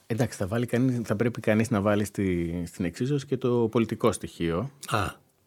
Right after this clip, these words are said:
Speaker 1: Πολιτικό ιδεολογικό.
Speaker 2: Μμμ.
Speaker 1: Ε, ε, όπου στην μεγάλη κρίση του εβδομήντα, γιατί πάντα οι κρίσεις είναι μια ευκαιρία για πολιτικούς μετασχηματισμούς,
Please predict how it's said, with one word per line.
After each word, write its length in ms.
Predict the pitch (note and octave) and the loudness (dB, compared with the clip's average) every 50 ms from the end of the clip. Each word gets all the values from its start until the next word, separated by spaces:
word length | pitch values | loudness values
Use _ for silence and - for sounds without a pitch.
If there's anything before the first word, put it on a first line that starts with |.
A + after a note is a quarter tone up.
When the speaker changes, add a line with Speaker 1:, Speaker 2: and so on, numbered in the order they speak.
| _ _ - | _ _ -4
Speaker 1:
Πολιτικό 320 | - G2 F2 - - A2 | -2 -2 -2 0 0 0
ιδεολογικό. 560 | G2+ F#2 F#2 E2+ E2+ D#2+ D#2+ - - - F2+ | 2 2 2 0 0 -2 -4 -6 -4 -2 0
Speaker 2:
Μμμ. 440 | F#2+ G2 F#2 F2 F2+ F#2+ G#2 B2 E3+ F#3+ - - _ _ _ - | 2 2 2 0 0 0 0 0 -2 -2 -6 -12 _ _ _ -16
Speaker 1:
Ε, 500 | - G2+ A#2 C#3+ E3 D#3+ - - - - | -12 -10 -8 -8 -8 -10 -14 -14 -10 -8
ε, 800 | G#2+ G#2+ G#2 G#2 G#2 G2+ G2+ G2+ G2 G2 G2 G2 G2+ G2+ - - - - | -6 -6 -4 -6 -6 -6 -6 -8 -8 -8 -8 -8 -8 -10 -12 -14 -8 -6
όπου 300 | - G#2 - - A#2+ A2 | -6 -6 -4 -6 -6 -6
στην 380 | - - G2+ G2+ G2 G2+ G2+ | -4 -2 -2 0 2 2 2
μεγάλη 380 | F#2+ G2 G2+ G2 B2 C3 B2 A2+ | 2 0 2 2 2 2 2 2
κρίση 240 | - A#2 A#2 A2+ - | 2 2 0 2 2
του 60 | G#2+ | 0
εβδομήντα, 460 | F#2 F2+ F#2 F2+ F#2 F#2+ G2 G#2+ C3+ | 0 0 0 0 0 0 0 0 0
γιατί 160 | C3+ C3 B2 | 0 0 0
πάντα 400 | A#2 - A#2+ A2+ G2+ G#2+ - - _ _ _ | 0 0 2 2 2 2 0 -2 _ _ _
οι 100 | - G#2+ | -6 -4
κρίσεις 400 | G2 - A#2 A2 G2 - G2 - | 0 4 4 4 4 2 -2 -2
είναι 140 | - G2+ G2+ | 0 0 2
μια 160 | G2 G2+ G#2 | 2 0 0
ευκαιρία 540 | G2 F2+ - - G#2 G2 F#2 F2+ G2+ F#2+ F2 | -2 -2 -2 -2 0 2 2 4 2 2 2
για 140 | F2 E2 F2+ | 2 0 -2
πολιτικούς 500 | - F#2 F2+ F2 D#2+ - - - A2+ - | 0 0 0 0 -2 -6 -2 0 0 2
μετασχηματισμούς, 920 | - F#2 E2 F2 - - E2 D#2+ D2 - - - E2+ G#2+ F2 G2+ G2 - | 2 0 0 -2 -4 -4 -4 -4 -4 -4 -4 -2 0 0 0 -2 -4 -6